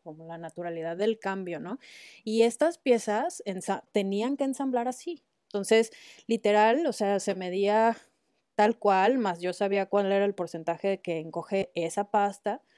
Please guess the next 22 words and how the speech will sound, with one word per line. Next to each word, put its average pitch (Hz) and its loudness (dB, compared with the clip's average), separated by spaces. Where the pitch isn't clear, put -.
porque 170 -4
utilicé 170 -2
cuatro 185 -2
diferentes, 185 -2
y 214 4
luego, 220 8
pues, 196 0
se-, - -2
secarlas, 208 4
trabajarla 214 4
toda 254 4
de 254 4
un 226 -2
jalón, 220 4
y 196 -2
luego 175 2
dejarla 220 0
secar 180 0
toda 196 0
así 196 -4
de 208 -4
que 160 -4